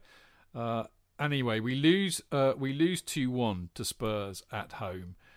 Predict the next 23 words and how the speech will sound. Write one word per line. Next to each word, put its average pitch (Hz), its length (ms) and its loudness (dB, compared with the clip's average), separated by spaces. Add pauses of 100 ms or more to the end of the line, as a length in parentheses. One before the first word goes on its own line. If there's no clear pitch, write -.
(420)
And, 117 580 -2
um, 120 540 -2 (960)
more 170 280 4
Keystop-, - 720 -2
Keystone 113 640 -2
Cops - 300 -4
defending. 113 540 -2
And, 135 180 -4 (460)
uh, 131 140 0
David 147 400 4
Howell 135 380 2
scores. 110 480 -4
Bummers 160 480 4
equalises. 110 800 0
Decent 127 320 -4
goal 107 160 0
by 110 160 2
Bummers. 107 400 -2
And 120 100 -2
then 120 120 0
Lineker 123 340 -2
seals 117 400 0
it. 98 120 -10